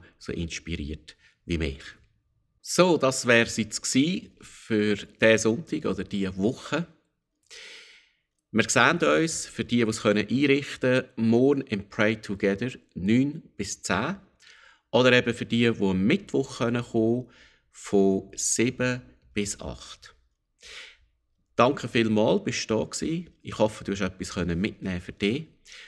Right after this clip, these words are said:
Und ich möchte dich einladen, ganz persönlich ins Pray Together kommen und aktiv mitzumachen. Aktiv mitmachen heisst vielleicht etwas einschreiben, in die Kommentarliste oder uns ein E-Mail schreiben, wenn du konkret Gebetsanliegen hast.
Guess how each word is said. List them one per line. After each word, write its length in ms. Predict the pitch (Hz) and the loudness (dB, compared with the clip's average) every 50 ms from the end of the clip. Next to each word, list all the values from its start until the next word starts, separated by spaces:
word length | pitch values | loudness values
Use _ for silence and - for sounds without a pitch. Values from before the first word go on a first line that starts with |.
| - _ | -20 _
Und 120 | - 95 90 | -14 -12 -12
ich 100 | 98 98 | -4 2
möchte 440 | 110 110 110 110 - - - - - | 2 2 2 2 -4 -10 -14 -18 -6
dich 360 | - 107 104 104 98 - - - | -4 -2 -2 -2 -4 -8 -4 -2
einladen, 540 | 131 160 185 160 151 151 151 151 156 151 | 0 2 2 2 2 0 -2 -2 -4 -2
ganz 240 | - 127 127 127 - | -2 -2 -2 -2 -4
persönlich 600 | - - 123 - - 127 123 131 135 - 135 131 - - | -8 -8 -6 -2 0 0 0 0 -2 -4 -6 -8 -8 -12
ins 120 | - - - | -14 -16 -12
Pray 260 | - - 107 101 101 | -6 -4 -2 -2 -2
Together 400 | 101 - 95 - 92 90 - 87 | -6 -10 -8 -6 -6 -6 -6 -8
kommen 300 | - - 104 104 117 110 | -4 -2 0 0 0 0
und 120 | 107 92 | -2 -2
aktiv 560 | 76 110 117 - - - - 113 107 107 - | -2 -4 -4 -6 -10 -6 -4 -4 -4 -4 -4
mitzumachen. 680 | 98 104 127 156 - - - - 101 98 98 101 113 123 - - _ _ - - - - - - - _ | -4 -4 -4 -4 -4 -8 -6 -4 -4 -4 -4 -6 -8 -8 -10 -14 _ _ -20 -20 -20 -20 -20 -20 -18 _
Aktiv 460 | - 107 104 - - - 113 107 - | -6 -6 -6 -6 -4 -4 -4 -2 0
mitmachen 460 | 101 107 110 - - 101 98 - 101 | -2 -2 -2 -2 -4 -6 -4 -4 -4
heisst 200 | 95 98 98 - | -4 -4 -4 -4
vielleicht 260 | - 98 92 92 - - | -4 -6 -6 -4 -6 -6
etwas 360 | 85 - - 104 87 - - | -8 -8 -8 -12 -14 -8 -2
einschreiben, 640 | 127 123 135 131 127 - 127 123 120 117 123 123 117 - - - - - - _ - | 0 0 2 0 0 -2 -2 -4 -2 -4 -6 -8 -8 -10 -14 -20 -20 -20 -18 _ -10
in 80 | - | -10
die 60 | - | -10
Kommentarliste 1120 | - - 87 87 87 87 80 80 - - 92 95 104 107 107 107 104 98 - - - - - | -8 -6 -4 -4 -2 -4 -4 -4 -2 -2 0 0 0 0 0 -2 -4 -4 -6 -8 -10 -10 -8
oder 400 | - 92 87 - - 87 85 85 85 | -8 -8 -8 -6 -6 -4 -2 -2 -2
uns 220 | 85 82 - - | -4 -6 -8 -10
ein 80 | - - - - | -10 -12 -8 -4
E-Mail 360 | 107 120 127 120 117 117 113 | -2 -2 0 0 -2 -2 -4
schreiben, 360 | - - 117 113 110 101 98 | -4 -4 -4 -4 -4 -6 -8
wenn 160 | 101 98 95 | -6 -8 -6
du 280 | 87 101 104 120 127 123 - | -4 -4 -2 -2 -4 -6 -8
konkret 760 | - - 107 90 - - - 101 95 98 98 101 - - _ - | -8 -8 -8 -8 -8 -8 -6 -4 -2 -2 -4 -6 -12 -20 _ -14
Gebetsanliegen 800 | - - 80 78 76 78 - - 80 82 78 78 76 - 90 101 | -10 -8 -6 -6 -6 -8 -10 -12 -12 -10 -10 -10 -8 -8 -6 -4
hast. 240 | 123 156 156 - | -4 -4 -6 -8